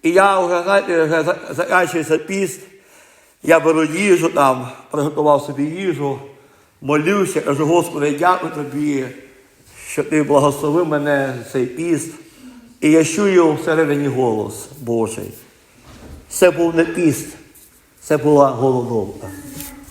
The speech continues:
Я, знаєте, роз-, розстроївся. Я: «Господи, та я цілий день не їв. Я цілий день і, і воду одну пив. Не чай там, не, не соки, не, не якісь там, е, напої,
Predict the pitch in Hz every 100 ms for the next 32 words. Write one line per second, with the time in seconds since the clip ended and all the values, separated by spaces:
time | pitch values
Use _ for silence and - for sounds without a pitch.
0 | - - - - 135 160 175 165 190 175
1 | 170 156 165 160 156 165 170 165 127 139
2 | 170 190 143 202 151 143 143 - - -
3 | - 165 202 220 190 - 233 233 220 226
4 | 220 196 202 180 185 123 90 - _ _
5 | _ _ _ _ _ - - - 180 202
6 | 220 233 226 233 233 214 180 - - -
7 | 233 233 208 247 247 208 202 196 214 170
8 | 117 104 - - - _ - 175 226 -
9 | 233 226 208 - - 170 196 214 214 220
10 | 208 208 - 214 214 180 185 202 180 131
11 | - - - - 175 196 208 226 196 202
12 | 196 190 185 180 180 185 220 214 180 143